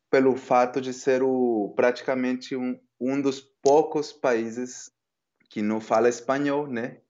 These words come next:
Continente, né? Que temos os países que falam inglês.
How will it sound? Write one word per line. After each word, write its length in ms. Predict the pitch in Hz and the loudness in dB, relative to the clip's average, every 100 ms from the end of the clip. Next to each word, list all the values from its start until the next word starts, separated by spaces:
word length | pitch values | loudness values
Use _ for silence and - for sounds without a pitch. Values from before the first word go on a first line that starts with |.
| _ - | _ -4
Continente, 680 | 120 120 135 131 131 131 - | -2 -2 2 4 2 0 -6
né? 240 | 98 107 113 | -4 -4 -4
Que 120 | 107 | -4
temos 420 | - 107 110 104 | 0 2 2 -2
os 100 | - | -6
países 300 | - 104 107 | 0 0 -2
que 120 | 120 | -6
falam 260 | 117 113 120 | 0 0 2
inglês. 760 | 135 143 127 127 123 123 - | 0 -2 0 2 0 -4 -14